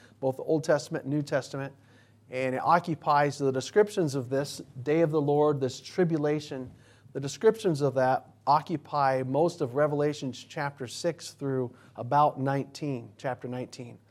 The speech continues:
A lot of descriptions there. Uh, world events that are ha-, that will happen on earth then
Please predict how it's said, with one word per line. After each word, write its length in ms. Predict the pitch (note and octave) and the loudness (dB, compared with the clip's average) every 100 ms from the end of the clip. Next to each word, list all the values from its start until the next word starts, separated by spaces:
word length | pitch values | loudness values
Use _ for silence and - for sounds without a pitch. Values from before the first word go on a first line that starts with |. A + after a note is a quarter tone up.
| - | -10
A 40 | |
lot 260 | A2+ C#3+ D3+ | 2 2 2
of 80 | C3+ | -2
descriptions 560 | B2 - D3 - A#2 | -8 -8 -8 -8 -10
there. 240 | A#2+ G#2+ G2+ - - - - | -8 -10 -10 -16 -20 -20 -8
Uh, 360 | A#2+ A#2+ A#2 G#2+ - - | -2 0 0 -4 -10 -12
world 360 | D#3 D3 F3+ F3+ | 0 8 10 8
events 460 | C#3+ D#3+ E3+ - - | 4 2 2 -2 -4
that 100 | C3 | -4
are 60 | |
ha-, 240 | A#2+ C#3+ - | -4 -8 -2
that 180 | C#3 C#3+ | 0 2
will 160 | E3 D#3 | 2 2
happen 380 | E3 D#3 D3+ - | 2 2 0 -2
on 260 | E3 F#3 F#3+ | 2 2 4
earth 300 | E3+ D3+ - C3+ | 2 2 0 -4
then 420 | F#3 F#3 C3+ C#3 | 0 0 -2 -4